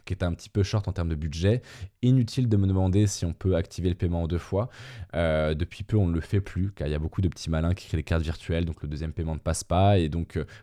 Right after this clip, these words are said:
forcément pour l'entreprise, c'est chiant. Et en plus, pour ceux qui ont payé plein pot, ce n'est pas juste, du coup, on ne le fait plus. Donc malheureusement, si tu n'as pas le budget, eh bien, c'est pas grave.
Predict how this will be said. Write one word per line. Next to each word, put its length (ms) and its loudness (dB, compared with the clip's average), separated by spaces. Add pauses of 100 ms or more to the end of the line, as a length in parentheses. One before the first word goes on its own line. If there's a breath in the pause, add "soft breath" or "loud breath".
forcément 320 0
pour 120 -2
l'entreprise, 360 -2
c'est 140 0
chiant. 320 4 (440 loud breath)
Et 180 2
en 120 2
plus, 300 -2
pour 180 -8
ceux 140 -2
qui 160 -4
ont 60 -2
payé 200 -2
plein 180 -4
pot, 200 0
ce 100 -2
n'est 80 0
pas 160 0
juste, 300 -4
du 100 -4
coup, 140 -4
on 20 2
ne 60 0
le 80 0
fait 200 2
plus. 380 -2
Donc 160 -10
malheureusement, 460 0
si 80 -6
tu 60 -10
n'as 60 -6
pas 120 -4
le 80 -2
budget, 380 0
eh 40 0
bien, 240 -6
c'est 220 -10
pas 160 -4
grave. 340 -2